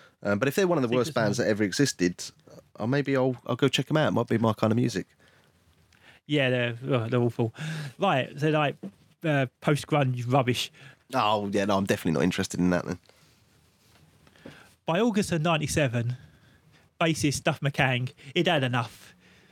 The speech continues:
Speaker 2: To quote him from his book, so, so from his book, So Easy and Other Lives, which I read, and it's a very good read.
Speaker 1: Ooh, okay.
Speaker 2: Uh, Guns, Guns had been paying rent on the studio for three years now, from nineteen ninety-four to ninety-seven,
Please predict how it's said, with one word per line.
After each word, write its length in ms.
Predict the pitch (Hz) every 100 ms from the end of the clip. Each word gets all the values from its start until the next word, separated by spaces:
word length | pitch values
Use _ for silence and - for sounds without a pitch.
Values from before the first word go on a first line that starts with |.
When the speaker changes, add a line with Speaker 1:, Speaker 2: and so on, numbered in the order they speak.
| - -
Speaker 2:
To 80 | 151
quote 200 | - 202
him 120 | 190
from 160 | 170 160
his 100 | 147
book, 480 | - 156 156 - - - - - - _
so, 400 | 180 170 175 156
so 240 | - 165 160
from 160 | 170
his 220 | 151 139
book, 200 | - 156
So 200 | - 175
Easy 340 | 170 156 147 143
and 80 | 139
Other 180 | 131
Lives, 220 | 135 147 -
which 160 | 151
I 80 | 147
read, 240 | 127 165
and 80 | 139
it's 120 | 120
a 120 | 131 123
very 240 | 156 143
good 180 | 139 123
read. 280 | 156 233 - _ _ _
Speaker 1:
Ooh, 220 | 190 269 -
okay. 260 | 139 - 107
Speaker 2:
Uh, 140 | 135 135 -
Guns, 380 | 233 247 - - - - - - - -
Guns 220 | 208 196
had 80 | 165
been 140 | 180
paying 280 | - 190 175
rent 160 | 175
on 60 | 160
the 80 | 151
studio 400 | - 156 147 139
for 120 | 143
three 240 | - 180
years 300 | 165 151 143
now, 320 | 135 131 127 131 - -
from 260 | - 127
nineteen 300 | 131 180 151
ninety-four 680 | 143 131 123 - 131 123 120 - _
to 100 | -
ninety-seven, 720 | 135 135 123 143 123 120 117